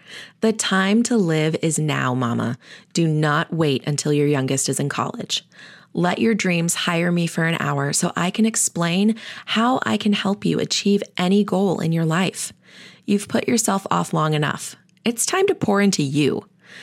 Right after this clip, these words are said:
The link to schedule your sixty-minute complimentary consultation is in my show notes. Join the community of Fuck It Moms by following me on Instagram and Facebook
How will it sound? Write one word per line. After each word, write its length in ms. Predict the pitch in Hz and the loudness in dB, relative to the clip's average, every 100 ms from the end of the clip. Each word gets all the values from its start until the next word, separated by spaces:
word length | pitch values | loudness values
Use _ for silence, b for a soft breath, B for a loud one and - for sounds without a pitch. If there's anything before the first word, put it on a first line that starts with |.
| B B B | B B B
The 120 | 185 | 0
link 220 | 185 240 | 2 2
to 60 | 277 | 0
schedule 460 | - 190 170 185 175 | -2 -2 0 0 0
your 240 | 170 151 | 0 0
sixty-minute 800 | 147 - 220 - 277 190 185 - | 0 0 -2 0 2 2 0 -2
complimentary 640 | - 170 214 208 185 190 | -2 0 2 2 4 2
consultation 720 | 190 175 214 202 165 151 160 156 | 0 0 0 -2 -2 0 0 0
is 220 | 165 - | -2 -4
in 140 | 165 160 | -2 0
my 120 | 151 | 0
show 220 | - 135 | 0 0
notes. 380 | 107 - - - _ B B B B B | 0 -4 -6 -6 _ B B B B B
Join 240 | 175 175 | 0 2
the 80 | 185 | 2
community 460 | 214 185 170 170 220 | 2 2 4 2 2
of 100 | 156 | 0
Fuck 220 | 147 - | -4 -4
It 100 | - | 0
Moms 320 | 185 220 320 | 0 2 0
by 160 | - 147 | -2 -2
following 500 | - 156 180 208 196 | 0 2 4 4 4
me 200 | 180 - | 2 0
on 180 | 143 - | -2 -2
Instagram 680 | 165 160 - 190 202 202 202 | -2 0 -2 0 0 0 0
and 120 | 180 | -2
Facebook 600 | 175 165 160 - 139 151 | -2 -2 0 0 -2 -4